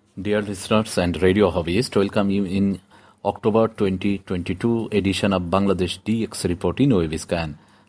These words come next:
I am Salahuddin Dolar from Rajshahi, Bangladesh. Glad to be back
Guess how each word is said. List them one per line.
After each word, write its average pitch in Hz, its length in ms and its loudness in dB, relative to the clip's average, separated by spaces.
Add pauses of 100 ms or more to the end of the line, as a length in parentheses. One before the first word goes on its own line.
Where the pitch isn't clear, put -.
(140)
I 95 160 0
am 95 120 -2
Salahuddin 113 520 2
Dolar 87 300 4
from 85 280 0
Rajshahi, 98 500 2
Bangladesh. 92 760 0
Glad 90 320 -4
to 117 100 -2
be 107 120 0
back 92 360 -2